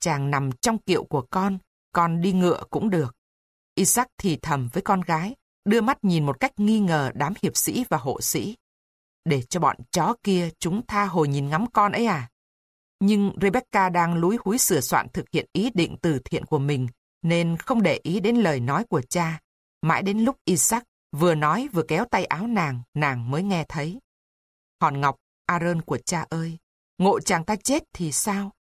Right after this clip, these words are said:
Ngộ chàng ta chết trong nhà ta, liệu ta có bị coi là thủ phạm đã giết chàng, và liệu có bị mọi người phanh thây xé xác ra không?" Rebecca nhẹ nhàng gỡ tay cha ra, đáp:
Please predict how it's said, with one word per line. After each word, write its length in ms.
Ngộ 200
chàng 360
ta 160
chết 280
trong 180
nhà 300
ta, 280
liệu 300
ta 120
có 160
bị 280
coi 240
là 340
thủ 280
phạm 220
đã 120
giết 220
chàng, 280
và 120
liệu 180
có 140
bị 220
mọi 260
người 220
phanh 280
thây 220
xé 260
xác 280
ra 140
không?" 220
Rebecca 540
nhẹ 240
nhàng 440
gỡ 280
tay 160
cha 220
ra, 360
đáp: 200